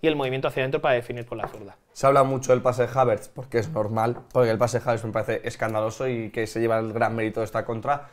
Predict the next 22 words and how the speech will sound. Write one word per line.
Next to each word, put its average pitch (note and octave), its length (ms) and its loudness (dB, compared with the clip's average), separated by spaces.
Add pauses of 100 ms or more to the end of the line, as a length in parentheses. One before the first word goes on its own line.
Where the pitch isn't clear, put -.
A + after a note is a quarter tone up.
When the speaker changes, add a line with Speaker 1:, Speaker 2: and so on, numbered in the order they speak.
(140)
Speaker 2:
pero B2+ 140 6
el B2 60 2
control A#2+ 460 0 (180)
es C#3 180 2
casi A#2 220 -2
tan G#3 160 -4
bueno F#3 160 -2
como A#2+ 160 0
el A2 80 -2
pase B2+ 240 2
y - 20 4
la D3+ 80 2
definición C3+ 540 2 (320)
es F#3 200 4
de C#3+ 60 2
la C3 160 2
que D3 60 0
hemos E3 120 4
visto E3 180 2
a - 40 4
Bukayo D3+ 300 2
Saka, C3 480 0